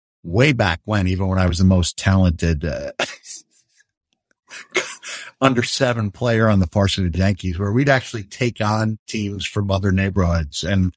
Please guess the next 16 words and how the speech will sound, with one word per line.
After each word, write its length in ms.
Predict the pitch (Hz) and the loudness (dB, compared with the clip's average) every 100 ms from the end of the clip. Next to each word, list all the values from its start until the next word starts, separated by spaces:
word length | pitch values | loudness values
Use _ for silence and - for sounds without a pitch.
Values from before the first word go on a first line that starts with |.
| _ _ _ | _ _ _
we 160 | 104 113 | 0 2
had 200 | 117 117 - | 2 0 0
organized 760 | 104 110 123 120 120 120 101 | 0 4 4 4 2 0 -2
a 40 | 85 | -2
wiffle 460 | 95 117 - 131 | 0 0 0 -2
ball 400 | 95 87 90 90 - _ _ _ _ - | 2 2 2 0 -6 _ _ _ _ -14
across 460 | - - 110 - | -6 0 2 0
the 80 | 120 | -4
street 360 | - 123 120 - | -4 -2 -2 -2
from 160 | 101 | -2
me 160 | 95 90 | 0 -2
at, 120 | - - | -4 -2
uh, 260 | 101 87 85 | 0 2 0
Forte 720 | - 117 113 - 113 107 107 - 113 - - - | -2 -2 0 0 2 2 -2 -6 -10 -12 -18 -20
<laughs> 500 | _ _ _ _ - | _ _ _ _ -6
Roadside 640 | 139 117 - 123 110 101 | -4 -2 -4 -2 0 -2